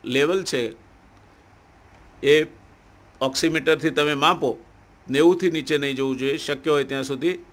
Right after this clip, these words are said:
ચોરાણુંથી નીચે નહીં જવું જોઈએ. અને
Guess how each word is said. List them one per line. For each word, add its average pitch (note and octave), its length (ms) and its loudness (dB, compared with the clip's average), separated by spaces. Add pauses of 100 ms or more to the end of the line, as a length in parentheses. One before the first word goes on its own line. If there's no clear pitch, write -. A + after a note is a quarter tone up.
ચોરાણુંથી C#3 520 2
નીચે B2 260 -4
નહીં A2 160 -6
જવું G2+ 240 -8
જોઈએ. F#2 200 -14 (1040)
અને E3+ 380 4